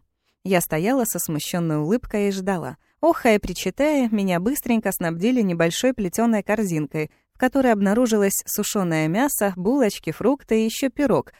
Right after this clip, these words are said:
от которого шёл умопомрачительный запах. А также наполнили большую флягу морсом и протянули мне.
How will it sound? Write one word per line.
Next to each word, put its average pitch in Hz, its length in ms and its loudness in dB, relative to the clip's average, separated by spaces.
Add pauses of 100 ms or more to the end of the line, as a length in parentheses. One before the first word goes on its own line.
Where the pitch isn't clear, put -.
(120)
от 214 140 -2
которого 240 460 0
шёл - 340 -2
умопомрачительный 226 1080 0
запах. - 480 -6 (560)
А 214 100 2
также 285 380 4
наполнили 240 560 4
большую 214 480 2
флягу 202 400 2
морсом 202 520 2
и 320 160 -2
протянули 190 560 0
мне. 139 280 -2